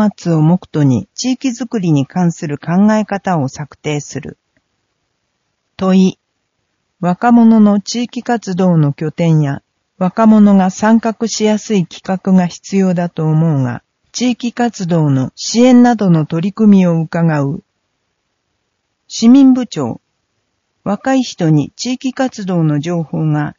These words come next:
より届きやすくなる仕組みや、楽しく地域活動に参加してもらえる仕組みを、アンケート調査や新たな取り組みなどを参考に検討していきたいと考えている。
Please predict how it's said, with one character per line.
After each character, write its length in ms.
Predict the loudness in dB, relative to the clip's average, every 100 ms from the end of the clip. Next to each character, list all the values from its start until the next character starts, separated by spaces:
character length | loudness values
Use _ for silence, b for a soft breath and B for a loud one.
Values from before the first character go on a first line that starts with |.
| -8
よ 140 | -6
り 120 | -6
届 380 | -6 -6 -6 -4
き 60 | -2
や 120 | -2
す 140 | -4
く 80 | -2
な 160 | 0 0
る 100 | -4
仕 140 | -10
組 240 | -4 0 0
み 80 |
や、 200 | -2 -6 -12 _ _ -4
楽 240 | 0 0
し 120 | -2
く 160 | -8 -10
地 200 | -8 -10
域 200 | -8 -6
活 320 | -4 -4 -4
動 180 | -2 0
に 160 | 0
参 240 | -2 -2 -2
加 140 | -4
し 120 | -8
て 120 | -4 -2
も 140 | 0
ら 160 | -2 -6
え 80 |
る 120 | -8 -10
仕 140 | -8
組 240 | -2 0
み 60 | 0
を、 140 | -4 -8 _ _ _ -6
ア 140 | -2
ン 80 | 0
ケ 160 | -2 -6
ー 20 |
ト 180 | -4 -4
調 220 | -4 -4
査 200 | -6 -6
や 200 | -6 -10 _ -6
新 240 | -4 -4
た 140 | -2
な 140 | -2 -2
取 180 | -6 -10
り 80 |
組 220 | -2 2 2
み 20 |
な 160 | 2
ど 120 | -2 -6
を 100 | -6
参 260 | -4 -4
考 240 | -4 -4 -2
に 260 | -2 -4 _ _ -6
検 280 | 0 0 0
討 180 | -4 -4
し 80 | -4
て 140 | -6
い 60 | -6
き 120 | -4
た 140 | -4
い 80 | -4
と 140 | -6
考 340 | -8 -2 0 0
え 100 | -2
て 160 | -6 -8
い 120 | -8
る。 180 | -12